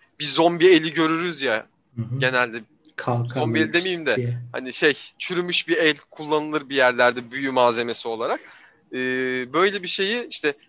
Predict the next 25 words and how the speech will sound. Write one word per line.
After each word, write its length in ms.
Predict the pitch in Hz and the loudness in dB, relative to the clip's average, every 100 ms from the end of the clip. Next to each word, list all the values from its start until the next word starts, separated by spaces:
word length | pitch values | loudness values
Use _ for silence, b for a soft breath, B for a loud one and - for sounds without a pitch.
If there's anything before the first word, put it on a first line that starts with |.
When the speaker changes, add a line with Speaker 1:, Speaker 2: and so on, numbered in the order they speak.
| b _ | b _
Speaker 1:
beş 220 | 165 175 - | 2 2 2
parmağını 500 | 170 170 170 175 170 | 2 4 4 4 2
birden 280 | 170 160 | 2 4
yakıyor. 540 | 165 160 156 190 139 285 - _ b b - | 4 4 2 2 2 2 -6 _ b b -2
O 140 | 139 | 4
beş 180 | 170 - | 4 4
Speaker 2:
Hı 40 | |
hı. 40 | 110 | 6
Speaker 1:
parmaktaki 600 | 170 170 175 185 175 185 | 6 8 6 4 4 6
alev 260 | 165 170 | 6 6
sönene 420 | 160 - 160 175 196 | 2 2 4 4 4
kadar 400 | 165 151 262 - b b - | 4 6 6 4 b b 0
o 360 | 160 165 170 | 6 6 6
tekrardan 760 | 180 190 175 160 139 139 120 123 | 4 2 6 6 8 6 4 -2
dirilip 340 | 160 185 202 - | 0 2 0 -2
John'la, 460 | - 180 175 156 143 - 147 | 2 2 6 4 4 -2 -4
John'un 260 | 151 165 | 0 0
konuşmak 440 | 160 160 160 175 160 | 0 -2 0 -2 -2
istediklerini 680 | - 147 120 123 113 110 104 b b | 0 -2 -2 0 0 -2 -8 b b
konuşacaklar. 680 | 156 180 170 220 214 233 254 - b b _ - | -2 -2 0 2 4 6 4 2 b b _ 2
Beşi 300 | 220 - 190 | 4 4 4
birden 320 | 175 160 151 | 4 6 4
söndüğünde 840 | - 180 196 202 214 214 233 226 - - | 2 0 2 2 2 4 4 2 -4 -2
ateşin 500 | 175 - 202 - 285 _ _ _ _ _ _ - | -2 0 -2 -2 -4 _ _ _ _ _ _ 2
ölecek. 560 | 190 175 135 104 - | 2 2 -2 -6 -10